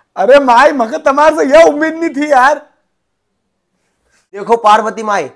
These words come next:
Speaker 2: जैसे कि अपनी पिलाज बात हुई थी कि वो समाधान कराना तमा करना जाओगो, तो अब हनी जो जगह अपना कब्जा में ही गई है दो का, मां निकालू हूँ बारह दुकान, जिनमें से पांच दुकान तुम्हारी,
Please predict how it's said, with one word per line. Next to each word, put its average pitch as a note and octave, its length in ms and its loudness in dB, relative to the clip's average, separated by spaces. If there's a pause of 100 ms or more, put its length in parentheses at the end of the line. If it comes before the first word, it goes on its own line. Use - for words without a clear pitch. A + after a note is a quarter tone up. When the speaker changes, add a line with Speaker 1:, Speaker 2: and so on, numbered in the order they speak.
(120)
Speaker 2:
जैसे F3+ 280 -8
कि G#3 60 -8
अपनी G#3+ 180 -8
पिलाज G3+ 300 -4
बात F#3+ 240 -2
हुई F#3+ 100 -14
थी G#3+ 120 -18
कि A3+ 60 -6
वो A#3+ 60 -2
समाधान G3 500 -2
कराना G3+ 280 -6
तमा G3 240 -6
करना G3+ 220 -10
जाओगो, F3 520 -4 (580)
तो - 40 -4 (220)
अब G#3+ 180 2
हनी B3+ 280 -2 (220)
जो F3+ 160 -12
जगह F3 260 -2
अपना G3+ 260 0
कब्जा F3+ 300 -6
में A3 120 -6
ही G3 140 -10
गई G3+ 120 -10
है A#3+ 60 -2
दो G3 260 -4
का, D#3+ 220 -6 (380)
मां F#3+ 220 -2
निकालू G#3+ 380 -2
हूँ A#3 200 -4
बारह F#3 240 0
दुकान, A3 480 -6 (500)
जिनमें G3 260 -12
से A3 60 -8 (160)
पांच G3 220 0
दुकान G#3 320 -4
तुम्हारी, A#3 460 -6